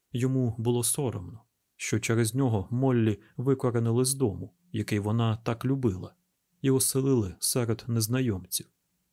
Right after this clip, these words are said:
Кроуфорд поклопотався як міг.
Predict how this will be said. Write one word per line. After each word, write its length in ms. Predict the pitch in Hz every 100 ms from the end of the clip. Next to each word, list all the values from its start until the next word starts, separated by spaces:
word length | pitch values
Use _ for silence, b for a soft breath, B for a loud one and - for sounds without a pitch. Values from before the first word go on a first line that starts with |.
| _ _ _ b b
Кроуфорд 600 | 139 139 - 120 117 -
поклопотався 760 | 135 127 127 139 139 131 - 123
як 200 | 135 127
міг. 320 | 92 -